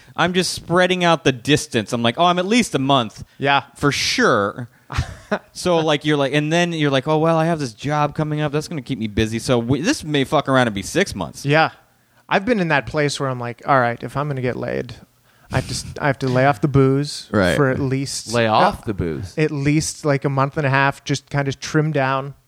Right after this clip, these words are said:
Speaker 2: <laughs>
Speaker 3: Oh, for
Speaker 2: Get
Speaker 3: that.
Speaker 2: ready to, you know,
Speaker 3: Right.
Speaker 1: Yeah.
Speaker 2: have physical activity with another person.
Speaker 3: Mine would be the opposite. Mine's like, "I wanna get laid. Let's go to a bar and drink."
Speaker 1: I
Speaker 2: Yeah.
Speaker 1: can't do that.
Speaker 3: And then fucking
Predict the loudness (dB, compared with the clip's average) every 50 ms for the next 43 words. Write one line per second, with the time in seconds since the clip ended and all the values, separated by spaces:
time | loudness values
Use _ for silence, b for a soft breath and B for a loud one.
0 | _ -14 -14 -12 _ -6 -6 -2 0 0 2 2 2 2 0 0 0 0 0 0
1 | 0 0 2 2 2 2 2 2 2 4 4 2 2 0 -2 -4 -4 0 2 2
2 | 4 4 2 2 0 -4 _ -6 -2 0 2 2 0 0 -2 -4 -2 -2 0 0
3 | 0 0 2 2 2 2 0 -2 -2 -2 -2 0 2 2 2 2 2 2 2 2
4 | 2 2 2 0 -2 0 0 0 2 2 2 2 2 2 0 0 0 -2 0 0
5 | 0 0 0 -2 -4 -4 -6 -2 0 0 0 2 0 -2 -4 -2 0 0 0 0
6 | 0 0 0 -2 -2 -2 0 0 0 0 0 0 -4 -4 -4 0 2 4 4 4
7 | 4 2 2 2 2 4 4 4 4 2 -2 -4 -6 -2 -2 -2 -2 -2 -6 -10
8 | -18 -20 _ _ _ -20 _ _ _ 0 0 2 2 0 -2 -6 -10 -10 -10 -8
9 | -8 -8 -6 -4 -4 -4 -4 -4 -4 -2 -4 -4 -4 -2 -2 -2 -2 -2 -4 -8
10 | -8 -8 -8 -12 -14